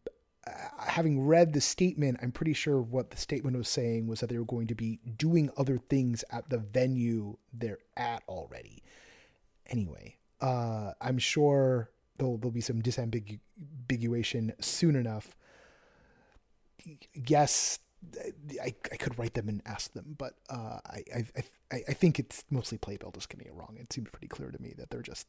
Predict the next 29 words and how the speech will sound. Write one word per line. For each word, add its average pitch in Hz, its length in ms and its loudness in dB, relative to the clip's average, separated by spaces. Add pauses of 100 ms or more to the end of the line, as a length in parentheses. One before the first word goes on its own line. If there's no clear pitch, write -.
they're 117 120 -4
gonna 107 100 -6
be 113 80 -8
doing - 160 -10
some 120 140 -8
parties 117 360 -8
in 127 100 -12
the - 60 -12
space - 680 -10
at 123 100 -6
the - 80 -6
hotel - 560 -8
that - 120 -10
they 123 100 -6
were 113 120 -6
operating 117 460 -10
out - 80 -14
of. - 180 -16 (520)
Um, 127 560 0 (520)
what 185 340 2
does 226 120 8
that 233 200 6
say 247 580 6
about 196 460 2
the 170 60 0
current 196 320 0
state 180 280 4
of 233 100 0
things? 285 460 0